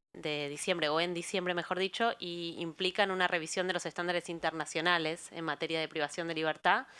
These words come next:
em, y en ese sentido han tomado en cuenta los principios y buenas prácticas de la Comisión Interamericana, que, que son un estándar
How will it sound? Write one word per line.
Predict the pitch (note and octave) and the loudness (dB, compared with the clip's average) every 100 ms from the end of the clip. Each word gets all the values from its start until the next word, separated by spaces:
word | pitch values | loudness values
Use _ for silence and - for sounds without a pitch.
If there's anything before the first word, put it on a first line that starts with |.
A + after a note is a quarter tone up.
| - - - - - | -14 -14 -14 -6 2
em, | F3 D#3+ D3+ D3 D3 - | 4 4 4 0 -4 -4
y | F3 | 0
en | F3 | 2
ese | F#3+ G3+ | 0 -2
sentido | G3+ F#3+ G3+ G3+ G#3+ | -2 -2 2 6 6
han | F3+ | 4
tomado | F3+ F3 F3+ | 2 2 0
en | F3+ | 0
cuenta | F#3 F#3 F#3+ | 0 2 2
los | F#3 | 0
principios | - D#3+ F#3 F3+ E3+ | -2 -2 -2 -2 0
y | |
buenas | D#3+ E3 | 2 2
prácticas | - E3 - E3 E3 | 2 0 2 0 2
de | |
la | D#3 | 0
Comisión | D3+ D3+ E3 | 0 -4 -2
Interamericana, | E3 D#3+ D#3 D3+ D3 E3 E3+ F3+ | 0 0 0 0 2 2 2 -2
que, | - C#3 C#3+ | -4 -4 -6
que | - | -6
son | - E3+ | -2 -2
un | E3 | -2
estándar | - E3 E3 D#3+ | 0 0 2 0